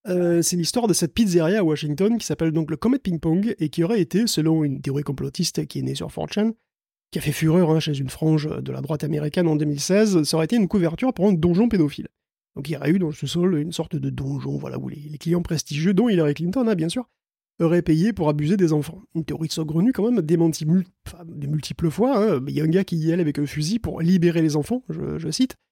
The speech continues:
et qui a trouvé que dalle, pas plus que les flics, hein, qui sont intervenus, ni quiconque d'autre, journaliste, ce que tu veux. Le Comet Ping Pong, c'est une, euh, bah, pizzeria.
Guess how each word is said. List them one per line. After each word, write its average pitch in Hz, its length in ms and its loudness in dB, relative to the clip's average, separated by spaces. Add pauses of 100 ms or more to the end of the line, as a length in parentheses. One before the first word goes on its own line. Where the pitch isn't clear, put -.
(420)
et 170 80 4
qui 190 120 2
a 170 40 2
trouvé 202 200 2
que 180 120 2
dalle, 160 360 0
pas 147 100 -4
plus 160 200 -6
que 175 60 -6
les - 120 -6
flics, 180 240 -2
hein, 175 100 0
qui 165 100 -6
sont 175 100 -4
intervenus, 170 460 2
ni 180 200 4
quiconque 160 340 0
d'autre, 143 380 -2
journaliste, 143 480 -6
ce - 80 -12
que 170 80 0
tu 185 140 0
veux. 220 140 4
Le 160 120 -2
Comet 165 180 2
Ping 139 180 -6
Pong, 220 220 2
c'est - 160 -4
une, 170 180 0
euh, 143 240 -6
bah, 139 160 -14
pizzeria. 147 400 -8